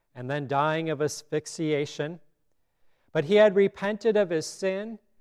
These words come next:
and he believed in our Lord Jesus Christ, and so the, the thief's soul went to heaven. His body would have been buried to await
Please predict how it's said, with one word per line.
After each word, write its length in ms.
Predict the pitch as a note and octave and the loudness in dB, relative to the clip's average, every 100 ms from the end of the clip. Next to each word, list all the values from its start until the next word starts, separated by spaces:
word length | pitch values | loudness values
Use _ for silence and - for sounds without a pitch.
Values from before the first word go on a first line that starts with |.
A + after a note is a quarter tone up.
| - _ | -20 _
and 160 | D3+ D3+ | -10 -6
he 120 | D#3+ | -4
believed 680 | C#3+ D#3+ D3+ F3+ G#3+ A#3+ G3 | 0 2 4 2 2 0 -6
in 260 | F#3 F#3 | -4 -4
our 240 | F#3+ E3 D#3+ | 0 2 4
Lord 340 | D#3+ F#3+ G#3 | 4 4 4
Jesus 420 | F3+ F#3 D3 D3 | 2 -2 0 -6
Christ, 640 | - - F3 G#3 - - - | -8 0 0 0 -8 -16 -10
and 220 | D#3+ D3+ | -8 -8
so 320 | - F#3 F#3+ | -6 -2 -2
the, 180 | D#3+ D3+ - - _ C3+ | -2 -6 -8 -20 _ -10
the 100 | C3+ | -8
thief's 680 | C#3 _ G#3 A3+ A#3 - - - | -8 _ -4 -4 -6 -12 -20 -20
soul 800 | - - - A3 D3+ B2 C3 D#3 _ _ | -18 -12 -4 -2 0 -2 -2 -6 _ _
went 520 | C#3 F3 F3 D#3+ - - _ | 2 4 4 -2 -10 -20 _
to 160 | - G3 | -4 -2
heaven. 480 | A#3 B3 C#3 G#2+ - _ _ _ _ _ _ _ _ - | 2 0 0 -10 -16 _ _ _ _ _ _ _ _ -12
His 120 | C3 | -10
body 440 | G#2+ D#3+ F3 F#3+ F#3 | 2 6 6 6 2
would 180 | F3 | 0
have 160 | E3+ C#3 | 0 -2
been 220 | E3 D#3+ | -6 -6
buried 500 | C#3 D#3 E3+ G3+ F#3+ - - | -4 -2 -2 -6 -10 -18 -12
to 200 | D#3+ C#3+ | -6 -6
await 540 | C3 D3 F3 F#3 - | -4 -2 -4 -4 -12